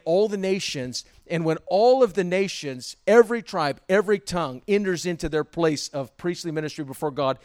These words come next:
he's gonna release a commanded blessing of fullness across the entire church. And you guys have a part to play in that. So, Father, here we are.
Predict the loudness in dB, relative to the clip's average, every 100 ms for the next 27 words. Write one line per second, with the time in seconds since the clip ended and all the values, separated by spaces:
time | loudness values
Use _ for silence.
0 | _ -10 -6 -4 -2 -2 -2 -2 -4 -6
1 | -6 -6 -4 -4 -4 -4 -4 -4 -6 -10
2 | -10 -4 -2 -2 -10 -10 -8 -8 -10 -10
3 | -6 -4 -6 -8 -10 -10 -12 -20 -20 -16
4 | -8 -4 -2 -2 -2 -4 -4 -6 -6 -10
5 | -8 -6 -8 -12 -20 -20 -20 -2 4 10
6 | 12 12 12 10 8 6 6 4